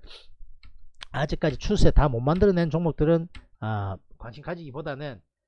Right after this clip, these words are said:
어, 경롱하고 이 정도 좀 관심 가지고 보는 게 좋겠다. 저는 그렇게 생각합니다. 그 다음에 공기청정.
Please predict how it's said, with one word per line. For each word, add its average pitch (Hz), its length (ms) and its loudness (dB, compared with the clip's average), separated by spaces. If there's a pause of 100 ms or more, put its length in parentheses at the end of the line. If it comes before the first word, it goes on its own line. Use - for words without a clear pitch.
(260)
어, 98 320 -20
경롱하고 175 800 -8 (140)
이 127 80 -20
정도 180 240 -10
좀 156 120 -16
관심 123 180 -14
가지고 143 220 -12
보는 131 140 -16
게 123 60 -16
좋겠다. - 440 -8
저는 139 140 -6
그렇게 - 180 -6
생각합니다. 120 460 -4 (300)
그 139 80 -20
다음에 143 200 -12
공기청정. 165 720 0